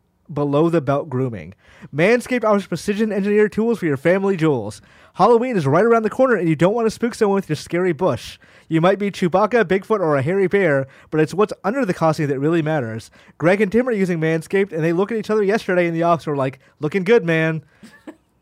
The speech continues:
Don't be that <laughs> hairy guy. Manscaped is forever changing the grooming game with their Perfect Package two point oh.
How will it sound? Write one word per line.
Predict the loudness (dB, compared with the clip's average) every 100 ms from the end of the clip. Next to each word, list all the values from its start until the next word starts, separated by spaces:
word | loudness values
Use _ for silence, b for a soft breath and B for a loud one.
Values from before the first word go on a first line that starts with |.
| _ _ 0
Don't | 2 4
be | 2 2
that | 2
<laughs> | 2
hairy | 2 0 2
guy. | 2 2 -2 -10 B B -6
Manscaped | 0 2 0 -4 -4
is | -2
forever | 2 4 4
changing | 0 -2 -2
the | -2
grooming | -2 0 0 0
game | 0 0
with |
their | -2
Perfect | -2 -2 -2 -2
Package | -2 -2 -6
two | -6 -4
point | -2 -2
oh. | -4 -8